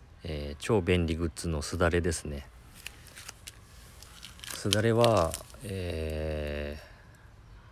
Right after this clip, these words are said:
ー、今からの季節大活躍してくれますので、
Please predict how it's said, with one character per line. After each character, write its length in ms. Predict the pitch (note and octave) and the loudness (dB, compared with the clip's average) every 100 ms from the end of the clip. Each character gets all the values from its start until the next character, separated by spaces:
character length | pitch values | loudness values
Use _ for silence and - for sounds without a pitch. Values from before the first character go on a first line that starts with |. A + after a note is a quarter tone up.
| - - | -12 -2
ー、 60 | |
今 100 | G#2+ | -2
か 140 | A2 G#2+ | 0 0
ら 80 | |
の 100 | F2+ | 0
季 80 | D#2+ | 0
節 580 | - E2+ - E2+ D#2+ D2+ - - - - - - - - - | -4 -4 -2 0 0 -4 -10 -20 -20 -20 -20 -20 -20 -20 -10
大 180 | - F#2+ | -4 0
活 240 | G#2 G2 | 0 2
躍 180 | G2+ E2 | 2 2
し 60 | - | -4
て 80 | - | -6
く 140 | F2 | -2
れ 80 | E2 E2 D#2+ D#2+ D#2 | 0 0 0 0 0
ま 160 | D#2 | -2
す 140 | D2 F2 | -4 -4
の 120 | D#2 | -2
で、 320 | E2 D#2+ D#2 | 0 0 -2